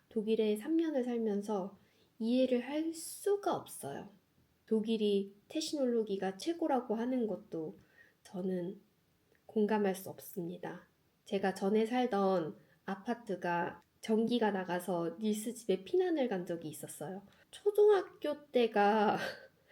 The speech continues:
한국에서 마지막 정전으로 기억을 하거든요. 초등학교 때가 제가 한국에서 겪었던 마지막 정전이어서 그때 촛불을 사용했던 기억이 나는데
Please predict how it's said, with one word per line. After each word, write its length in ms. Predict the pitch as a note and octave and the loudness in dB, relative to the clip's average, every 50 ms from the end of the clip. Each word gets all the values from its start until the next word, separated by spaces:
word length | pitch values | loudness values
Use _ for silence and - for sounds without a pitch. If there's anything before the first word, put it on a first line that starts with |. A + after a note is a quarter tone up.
| - - - | -20 -20 -2
한국에서 600 | - F#4+ F#4+ F#4+ G#4 G4 E4+ D#4 D4+ - A3 G3+ | 4 6 8 10 10 10 10 8 6 6 4 4
마지막 540 | A3 F3 F3 F#3+ - C4 C4+ C#4+ C4 B3+ B3+ | 4 4 2 2 2 0 0 0 0 0 -2
정전으로 680 | - - F3+ F#3+ G3 A3+ A#3 A#3+ A3 G3+ G3 F#3 F#3+ | -4 -2 0 2 4 4 6 6 6 4 2 0 -2
기억을 380 | - - G3 F3+ F3 F#3+ F#3+ A#3 | 0 2 2 4 4 2 0 0
하거든요. 560 | C4 B3+ B3+ A#3+ - F3+ D#3 D#3+ F#3+ A3+ C4 - - _ - - | 0 -2 -2 -4 -4 -4 -4 -2 -2 -2 -4 -6 -10 _ -12 -6
초등학교 540 | - E4+ E4+ F#4 F4 E4 D#4+ - C#4 C4 - | -4 0 2 2 2 2 0 0 -4 -2 0
때가 300 | - G#3+ A3 A3 G#3+ G#3+ | 0 2 2 2 0 0
제가 220 | - F#3+ A3+ A3 | 0 0 0 0
한국에서 540 | A#3 C#4 D#4+ E4 E4 E4 D#4 C4+ C4 A3+ - | 0 0 0 0 0 2 2 2 2 0 -2
겪었던 680 | - - - - G3 F#3+ - - A#3+ B3 A#3+ A#3 A3 | -2 -6 -4 -4 -4 -4 -2 0 2 2 2 2 0
마지막 560 | F#3 D3+ D#3+ E3 G3+ G3+ G#3 G#3 G3 F#3 F#3 - | 0 -2 -2 0 2 2 2 2 0 -2 -4 -6
정전이어서 960 | - F#3+ F#3 G3+ G3+ G#3+ G#3+ G3+ G3+ F#3 F3 E3+ D#3+ - B3+ C#4 C4 C4+ | -4 -2 0 2 4 4 4 4 4 4 2 0 0 0 -2 -2 -2 -2
그때 360 | - A3 G#3 G#3+ - B3+ A#3+ B3 | -4 -4 -4 0 2 2 2 2
촛불을 480 | - E4 D#4+ - - - E4 D#4 C#4+ | 2 -2 -6 -6 -6 -4 -2 -2 -2
사용했던 540 | C#4+ D4 C#4+ C#4+ C#4 C4 B3 B3 G#3+ G3+ G3 | -2 -2 -2 0 0 0 0 2 0 0 2
기억이 280 | - G3 F#3 F3+ F#3 F3+ | 2 0 0 0 0 -2
나는데 640 | - - F#3+ - F3+ G3 G#3+ A3 G3 D#3+ F3 - | -4 -6 -6 -6 -4 0 2 2 2 2 0 -4